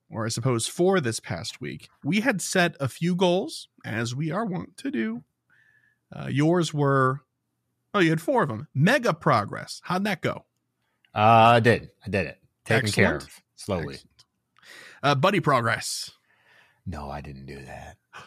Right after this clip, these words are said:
Speaker 1: You forgot all week to do even
Speaker 2: Yeah,
Speaker 1: one?
Speaker 2: I mean, I, I should have, and apparently I didn't.
Speaker 1: Oh.
Speaker 2: I don't have an excuse for that one, 'cause I, I did play, 'cause I,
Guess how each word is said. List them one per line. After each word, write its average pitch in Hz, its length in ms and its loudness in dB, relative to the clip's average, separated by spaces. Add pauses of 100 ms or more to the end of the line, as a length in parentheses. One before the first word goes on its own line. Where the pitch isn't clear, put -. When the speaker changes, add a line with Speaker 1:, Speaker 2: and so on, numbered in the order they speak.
Speaker 1:
You - 100 -20
forgot 175 520 0
all 170 280 2
week 190 240 -2
to - 60 -20
do 196 140 0
even 185 220 4
Speaker 2:
Yeah, 170 340 0
Speaker 1:
one? - 40 0
Speaker 2:
I 107 100 6
mean, 113 400 6
I, 123 300 8
I - 40 8
should 214 260 8
have, 311 360 6 (100)
and 127 140 6
apparently 139 480 6
I 98 140 8
didn't. 107 400 0 (420)
Speaker 1:
Oh. - 260 -4 (580)
Speaker 2:
I 143 140 6
don't 175 120 8
have 208 120 8
an 190 40 4
excuse 180 300 2
for 143 120 -2
that 143 180 8
one, 104 160 2
'cause 107 160 0
I, 104 180 4
I 107 80 2
did 135 240 2
play, 156 320 4
'cause 110 480 -4
I, 95 160 -6